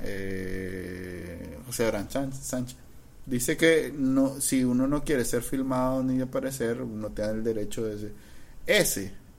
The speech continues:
eh, eh, José Abraham Sánchez, por lo menos tiene esa, esa idea en la cabeza. Los más nuevos o los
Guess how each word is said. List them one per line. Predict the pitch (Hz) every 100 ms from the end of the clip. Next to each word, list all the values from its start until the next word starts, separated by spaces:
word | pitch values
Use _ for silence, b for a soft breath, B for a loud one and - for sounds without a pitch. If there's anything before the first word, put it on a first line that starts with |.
| - - -
eh, | 107 85 131 127 113 104 87
eh, | 87
José | 113 117
Abraham | 117 143
Sánchez, | 180 196 131 - - - - - - -
por | 131
lo | 131 120
menos | 131 151 156 -
tiene | 151 151 139 135 135 -
esa, | 117 127 131 127 120 -
esa | 120 -
idea | 113 123 135
en | 113
la | 101
cabeza. | 90 98 110 - - - b b b b b -
Los | 107 104
más | 110 135
nuevos | 147 180 160 113
o | 95 110
los | 104